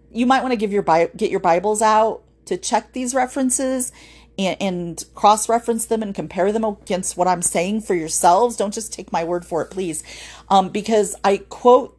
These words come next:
I, I give these addresses for what I'm saying to back up what I'm saying in scripture, but I don't, I don't say what every scripture is saying exactly. I don't quote them verbatim in each reference, okay?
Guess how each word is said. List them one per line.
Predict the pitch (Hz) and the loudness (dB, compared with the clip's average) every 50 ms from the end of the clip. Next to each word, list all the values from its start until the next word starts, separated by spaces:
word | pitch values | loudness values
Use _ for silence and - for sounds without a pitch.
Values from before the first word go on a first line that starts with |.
| _ - | _ -4
I, | - 190 202 208 196 - - - | -2 -2 -2 -2 -4 -6 -4 -4
I | 175 180 | -4 -2
give | 170 202 254 254 233 | -2 -4 -4 -4 -4
these | 233 240 220 190 - - | -6 -6 -4 -6 -4 -2
addresses | 180 180 196 226 208 214 220 233 - 240 226 220 - | 0 0 0 2 2 2 0 2 2 0 -2 -2 -2
for | - 202 | -4 -2
what | 185 175 180 | 0 0 0
I'm | 175 165 175 | 0 0 -2
saying | 180 - - 180 185 196 214 214 | -2 -2 0 0 0 -2 -4 -4
to | - - | -4 -4
back | - - 226 - - - | 0 0 0 0 0 0
up | - 220 208 - | -2 -2 -2 0
what | 220 226 | 0 2
I'm | 226 214 214 | 2 0 0
saying | 208 - 220 220 220 | -2 -4 -4 -4 -4
in | 220 220 | -6 -6
scripture, | - - 214 208 208 - 240 220 214 220 - - - - - - _ - | -6 -4 -4 -4 -4 -2 -4 -4 -4 -4 -8 -16 -20 -20 -20 -20 _ -10
but | 185 175 156 220 208 | -2 4 6 6 6
I | 196 190 202 | 6 4 2
don't, | 165 214 214 220 226 220 208 - _ _ _ _ _ _ _ _ _ _ _ _ _ _ _ _ _ _ _ _ _ _ _ _ _ _ _ - | 2 4 4 4 4 2 -2 -6 _ _ _ _ _ _ _ _ _ _ _ _ _ _ _ _ _ _ _ _ _ _ _ _ _ _ _ 0
I | - 190 196 | 2 2 2
don't | 185 - - 226 226 226 226 214 - _ - | 2 2 2 2 2 2 0 -2 -6 _ -12
say | - - - - 233 214 202 196 | -8 -6 -2 0 2 2 2 2
what | 185 180 180 170 | 2 2 0 2
every | - - 180 190 190 | 2 0 -2 -2 -4
scripture | 185 - - 180 - - - 165 160 | -6 -4 -6 -6 -8 -6 -6 -4 -4
is | 170 165 156 | -4 -4 -4
saying | - 185 180 175 165 | -2 -2 -4 -4 -4
exactly. | 165 160 160 160 151 180 160 156 170 - - 175 139 127 | -8 -8 -8 -2 2 2 2 2 2 -2 -6 -6 -4 -4
I | 156 | -2
don't | 165 180 185 - - | -2 -2 -4 -4 -2
quote | - 196 196 196 | -2 -2 -2 -2
them | - 196 185 | -4 -6 -6
verbatim | 165 - 170 175 147 - 180 185 190 170 156 147 143 | -4 -4 -4 -2 0 2 2 4 4 2 0 0 -4
in | - - 170 160 - - | -8 -8 -8 -10 -8 -10
each | 175 165 - - | -10 -10 -8 -6
reference, | 160 156 131 - - - - - - | -4 -4 -4 -6 -8 -12 -10 -10 -10
okay? | - - - 175 170 175 - | -8 -2 0 0 0 0 -2